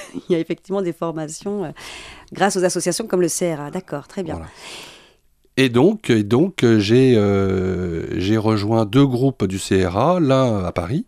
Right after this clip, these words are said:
Speaker 2: au siège, et puis un second, euh, à Rouen, puisqu'il n'y avait pas de, euh, de groupe, euh,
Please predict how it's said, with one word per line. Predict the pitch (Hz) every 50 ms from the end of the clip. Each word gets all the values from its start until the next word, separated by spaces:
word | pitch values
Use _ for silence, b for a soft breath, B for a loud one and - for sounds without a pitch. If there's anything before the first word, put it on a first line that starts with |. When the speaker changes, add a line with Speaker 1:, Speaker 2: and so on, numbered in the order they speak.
| _ B B B B B B B B B B B B B B
Speaker 2:
au | - 80
siège, | - - - 98 101 127 156 190 196 190 185 - -
et | 98 101 98
puis | 90 - - - 107 120 143 151 143 113
un | 98
second, | - - - 107 101 98 107 117 135 147 156 131 101
euh, | 95 87 -
à | - 95
Rouen, | 92 92 92 104 147 202
puisqu'il | - - 104 - - -
n'y | 90 90
avait | 90
pas | - 113 113
de, | 104 95 92 87 85 85 B B B B B B B B B B B B B B B -
euh, | 87 87
de | 85 98 98
groupe, | 98 92 92 101 110 107 - - 95
euh, | 92 90 90 90 90 87 87 87 85 82 80 80 80 76 85 85